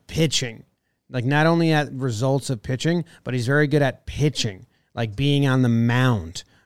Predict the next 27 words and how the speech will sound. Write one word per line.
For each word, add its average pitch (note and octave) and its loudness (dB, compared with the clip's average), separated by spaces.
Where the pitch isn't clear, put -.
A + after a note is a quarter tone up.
Uh, G2+ -4
some A#2+ -4
stats C#3 -2
here C#3 0
that A2 -4
are G#2+ -6
awesome B2 0
on G2+ -8
his G2+ -6
durability. A2 -4
Since D3+ -2
joining E3 2
the C#3+ 2
Yankees C3+ 0
in B2 0
twenty C3 -2
twenty, C#3 2
Cole C3+ 2
has C3+ 0
the C3+ -2
most B2+ 0
innings D3 -2
pitched - -6
in D#3 2
Major B2+ 0
League A#2+ -2
Baseball. A2+ -4